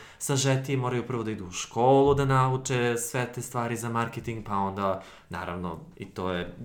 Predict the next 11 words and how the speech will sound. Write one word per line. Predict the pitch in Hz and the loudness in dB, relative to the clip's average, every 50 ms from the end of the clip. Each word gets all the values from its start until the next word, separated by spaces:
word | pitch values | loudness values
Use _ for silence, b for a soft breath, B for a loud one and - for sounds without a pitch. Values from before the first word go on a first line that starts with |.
| - - - - | -16 -16 -14 -8
to | - 104 | -6 -6
je | 101 | -4
bitno, | 95 107 117 110 - - 101 85 | -2 -2 -4 -4 -4 -8 -8 -6
ali | 82 85 90 90 92 95 98 95 B B B B B B B B B B B B B _ _ _ _ - | -6 -4 -4 -4 -6 -6 -8 -10 B B B B B B B B B B B B B _ _ _ _ -10
nekako | 143 139 139 139 151 151 - 156 147 | -6 -4 -4 -4 -4 -4 -2 -4 -4
čekaš | 151 - - 156 175 175 - 180 156 - - | -2 0 0 0 0 0 0 0 0 0 0
do | - 151 147 | 0 0 2
momenta | 139 135 143 160 185 208 208 202 - 202 185 170 | 4 4 4 4 4 4 2 2 2 2 0 0
dok | 151 135 147 135 139 - | 2 2 2 0 0 0
ne | 139 139 135 | 0 2 4
osetiš, | 127 135 156 156 - 285 277 277 - 277 262 - - - - - | 6 6 4 4 2 0 -2 0 2 2 2 2 2 0 -2 -2